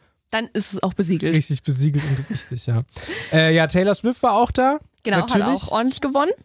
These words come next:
Speaker 2: Ähm, also die, viele Girls da, auch was abgeräumt und gewonnen und
Speaker 1: Mhm.
Speaker 2: sich gegenseitig supportet. Das war sehr schön anzusehen. Und irgendwas wollte ich noch sagen.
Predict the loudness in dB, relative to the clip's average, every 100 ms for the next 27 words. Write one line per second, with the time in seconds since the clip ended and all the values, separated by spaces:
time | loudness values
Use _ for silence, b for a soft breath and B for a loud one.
0 | _ 2 4 4 2 2 -2 -2 -2 -4
1 | -2 0 2 4 2 2 0 0 2 2
2 | 0 -2 -2 2 2 2 0 0 2 2
3 | 4 4 4 4 2 4 2 0 -2 2
4 | 2 2 0 0 0 0 -2 -2 -2 -4
5 | -2 -2 -2 _ _ _ _ _ _ -4
6 | 0 0 -2 0 2 2 4 4 2 2
7 | 2 2